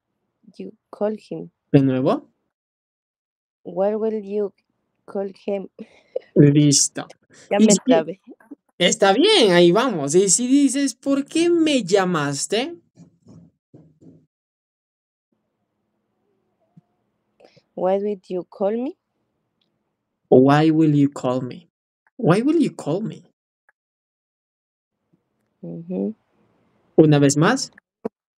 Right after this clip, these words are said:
Speaker 1: Why did you call me?
Speaker 2: Why will you call me? Genial. Bien, Nancy. Thank you so much.
Speaker 1: Ok, gracias, Nando.
Speaker 2: Bien.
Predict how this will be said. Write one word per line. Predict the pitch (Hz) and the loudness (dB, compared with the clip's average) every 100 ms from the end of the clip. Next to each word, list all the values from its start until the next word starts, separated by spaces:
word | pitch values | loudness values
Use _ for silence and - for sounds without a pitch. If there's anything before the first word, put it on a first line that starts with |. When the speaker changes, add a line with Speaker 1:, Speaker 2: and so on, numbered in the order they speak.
| _ _ _ _ _ _ _ _ _ _ _ _ | _ _ _ _ _ _ _ _ _ _ _ _
Speaker 1:
Why | 190 247 | -2 0
did | 302 220 | -2 -6
you | 202 | -8
call | 196 - 185 | -8 -6 -4
me? | 202 269 - - _ _ _ _ | -4 -8 -10 -16 _ _ _ _
Speaker 2:
Why | - 165 214 | 2 4 6
will | 214 | 4
you | 185 131 | 2 -2
call | - 117 104 | -2 -4 -4
me? | - _ | -10 _
Genial. | - - 139 131 110 - | -8 0 2 2 -4 -10
Bien, | 190 175 196 202 | -2 2 2 2
Nancy. | 196 170 151 | 0 0 -2
Thank | 127 170 165 | -4 -4 -2
you | 170 | -2
so | 170 | -2
much. | 156 120 - - - _ _ 165 - _ _ _ _ _ - - - _ _ | -2 -6 -10 -20 -20 _ _ -20 -20 _ _ _ _ _ -20 -20 -20 _ _
Speaker 1:
Ok, | 185 185 196 185 185 | -12 -8 -2 -2 -2
gracias, | 185 196 190 | -4 -4 -6
Nando. | 180 170 175 190 - _ _ - | -6 -8 -10 -14 -18 _ _ 2
Speaker 2:
Bien. | 165 135 120 117 123 160 233 285 | 4 4 2 -4 -2 2 2 0